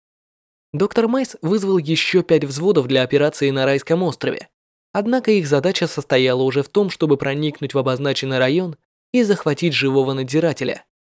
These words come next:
Независимо от того, есть он там или нет, у этих жуков должен быть главарь, и как командующий этим островом и знающим его вдоль и поперёк,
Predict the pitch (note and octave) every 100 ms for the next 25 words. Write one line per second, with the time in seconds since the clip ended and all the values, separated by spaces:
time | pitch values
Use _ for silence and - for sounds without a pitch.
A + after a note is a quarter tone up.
0 | _ _ _ _ _ G3 F#3+ E3 D#3 E3
1 | C#3+ C3 C3 - C#3+ C#3 B2+ A#2+ F3+ F#3
2 | - D#3 C#3+ D3 C3+ - C#3 C3 D3 F#3+
3 | - _ _ _ _ C#3+ C#3 C3 C3+ B2+
4 | D3 G#3 F3 F3+ F3 E3+ E3+ E3+ D#3 E3+
5 | F#3 F3+ - - _ _ _ - C#3 C3+
6 | C3 C#3 C#3 E3+ E3+ C#3 C3+ C#3+ C#3 D3+
7 | C#3+ C#3 F3+ F3+ C#3 B2 B2+ - D#3 G3+
8 | A3 G3 F3 D#3+ D3 D3 C#3+ D#3+ C3+ C3
9 | D#3+ G#3 -